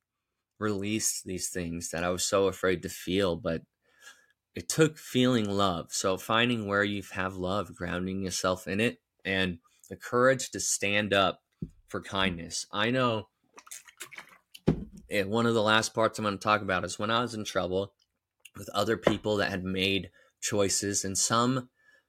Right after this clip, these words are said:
choices these people made was really hard not to judge. I mean, the worst things you can think of.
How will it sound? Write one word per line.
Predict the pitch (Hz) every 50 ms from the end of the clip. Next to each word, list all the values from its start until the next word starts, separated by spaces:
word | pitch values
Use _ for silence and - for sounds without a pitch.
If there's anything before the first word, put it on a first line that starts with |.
| _ _ _ _ _ _ _ _ _ _ _ _ _ _
choices | - - 120 113 110 104 - 113 98 95 -
these | - 101 92 -
people | - 101 98 - - 98
made | 95 95 92 92 90
was | 90 87 90 87
really | - 104 95 98 104 101 98 98 98 92
hard | 90 92 95 90 87 87 87 -
not | 82 80 - - -
to | - 82
judge. | 80 - - 76 69 73 76 76 - -
I | 71 85
mean, | 85 85 82 85
the | 85 85
worst | 92 98 98 104 104 92 - - -
things | 98 95 95 95 95 92 - - - - - _ _
you | - 92 87
can | - 85 85
think | 92 - 92 92 90 -
of. | 85 85 85 82 85